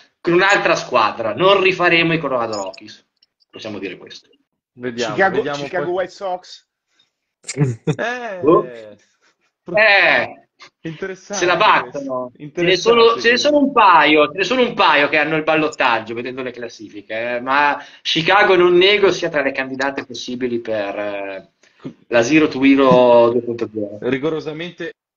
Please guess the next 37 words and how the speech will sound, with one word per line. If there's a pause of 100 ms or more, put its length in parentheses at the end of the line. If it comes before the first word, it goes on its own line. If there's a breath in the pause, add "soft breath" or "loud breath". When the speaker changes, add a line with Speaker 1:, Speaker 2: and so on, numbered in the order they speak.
(120)
Speaker 2:
ultima
in
classifica,
per
forza,
perché
sennò
viene
meno
Speaker 3:
Eh,
Speaker 2:
la
Speaker 3:
certo.
Speaker 2:
tradizione. (280)
Speaker 3:
Eh,
certo.
Speaker 1:
Sì.
Speaker 2:
Come
Cristian
le
ha
fatte
Speaker 1:
Però
Speaker 2:
con,
eh,
con
gli
Athletics. (540)
Speaker 1:
Esatto,
però (140)
vorrei
farla
con
due
stagioni,
non
con
una,